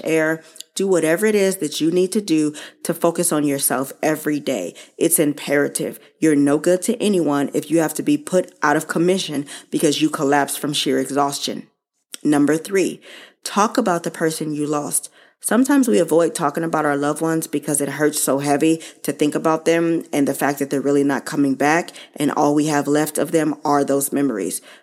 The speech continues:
So we bury those discussions. No, talk about them. The good times, the bad times, laugh at them. Keep those cherished memories inside of your heart, but let them out. Get together with your family or others who knew that person and share stories.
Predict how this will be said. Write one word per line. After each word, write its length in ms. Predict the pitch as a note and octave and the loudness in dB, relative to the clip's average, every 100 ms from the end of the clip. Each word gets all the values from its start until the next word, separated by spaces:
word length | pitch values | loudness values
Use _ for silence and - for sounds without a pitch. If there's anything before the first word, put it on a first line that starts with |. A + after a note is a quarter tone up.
| - | -8
So 160 | - | -2
we 120 | D#3+ | 0
bury 480 | D3+ - D3 F#3 E3+ | 0 0 2 4 4
those 320 | D3+ C#3+ C#3+ | 4 2 2
discussions. 840 | C#3+ C#3 - C3 C#3 C3+ A2 - - _ _ - | 0 -2 -2 -2 -2 -4 -4 -6 -6 _ _ -10
No, 720 | - D#3+ D#3 D3+ C#3+ B2 - _ _ - | -4 -2 0 0 0 -2 -8 _ _ -16
talk 320 | - F#3+ F#3 | 0 0 0
about 320 | E3+ C3+ C3+ | -2 -2 -2
them. 320 | C#3+ G2 E2+ - - _ | -4 -6 -8 -14 -20 _
The 100 | C#3 | -4
good 240 | C#3 F3+ F#3 | 0 0 2
times, 400 | F3 D#3 D#3 D3+ | 2 4 2 -2
the 80 | |
bad 360 | C3 B2+ D3 D3+ | -2 2 2 0
times, 480 | - D#3+ D3+ D#3 - - - - | -2 -4 -2 -2 -6 -14 -20 -6
laugh 380 | D#3+ E3 F#3 F3+ | 0 2 2 -2
at 160 | C#3 | -4
them. 280 | - G#2+ C3+ _ _ - | -4 -6 -8 _ _ -6
Keep 260 | G#3+ G#3+ | -4 0
those 240 | B3 A3+ A3+ | 2 2 0
cherished 360 | G3+ F#3 F3+ | 0 0 0
memories 380 | F3 F3 E3+ D#3+ | 0 2 2 0
inside 320 | D3 C#3+ D3+ | -2 -2 -2
of 80 | D3 | -2
your 140 | C#3 | -4
heart, 400 | C#3 - D#3+ E3+ | -4 -2 -2 -2
but 140 | C3+ G#2 | -4 -2
let 240 | F#3 B3 | -2 -2
them 180 | F3+ D#3 - | -4 -6 -4
out. 320 | A#3 B3 - - - - | -2 -2 -4 -12 -20 -6
Get 160 | - G#3+ | 0 0
together 340 | C4 A#3 G#3 | 2 2 2
with 220 | F#3 F#3 E3+ | 2 0 -2
your 120 | E3 | -4
family 500 | - F3+ F3+ D3+ C#3+ | 0 0 2 2 0
or 180 | C3+ - | 0 0
others 320 | E3 E3+ D#3+ | 2 2 0
who 140 | E3 | -4
knew 240 | D3+ F3+ F3+ | 0 2 2
that 200 | C#3 - | 0 -2
person 360 | C#3+ C#3+ C#3+ | -4 -2 -2
and 120 | C#3 | -4
share 380 | C#3+ - E3+ E3+ | -4 -2 2 2
stories. 560 | E3 - E3+ C#3 - | 0 0 0 0 -2